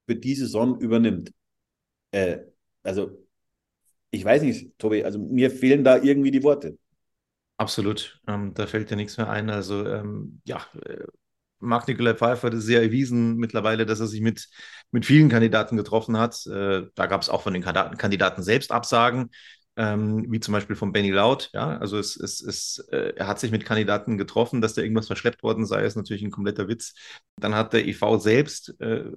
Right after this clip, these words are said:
Speaker 2: einen Kandidaten, seinen Wunschkandidaten dreimal abgelehnt, um, um, um dann zu sagen, ähm,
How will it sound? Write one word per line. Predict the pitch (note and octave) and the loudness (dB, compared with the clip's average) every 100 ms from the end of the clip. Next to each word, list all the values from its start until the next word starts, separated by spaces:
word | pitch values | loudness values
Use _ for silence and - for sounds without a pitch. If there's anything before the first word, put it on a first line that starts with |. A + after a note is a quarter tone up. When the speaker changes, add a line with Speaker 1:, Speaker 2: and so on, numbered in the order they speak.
| - | -8
Speaker 2:
einen | A#2+ | -4
Kandidaten, | A#2 A#2 A#2 A2+ B2 C3+ C3 C3 | 0 2 4 4 2 0 -4 -4
seinen | - - B2 D3 B2+ | -4 0 4 4 4
Wunschkandidaten | D3 D3+ - C#3 C3+ A#2+ B2+ - C#3 C3+ C3+ - | 4 2 0 -2 0 2 0 0 -4 -4 -8 -4
dreimal | - A2+ D3+ F3 D#3+ C#3+ D#3 | 2 4 6 4 4 4 4
abgelehnt, | D3+ - - D3+ D3+ D#3+ F#3 - _ - - - - | 2 0 2 4 6 4 0 -8 _ -20 -20 -16 -2
um, | D#3 D#3+ D#3 | 0 0 0
um, | D#3+ D3 D3 | 4 4 4
um | D#3+ C#3 | 4 4
dann | C#3+ D#3+ | 4 2
zu | F3+ | 2
sagen, | D3 C#3+ D3+ D#3+ D#3+ E3 - | 2 4 4 2 -4 -4 -2
ähm, | D3 C#3+ C#3+ D3 D3 A#2 | 2 2 2 -2 -4 -8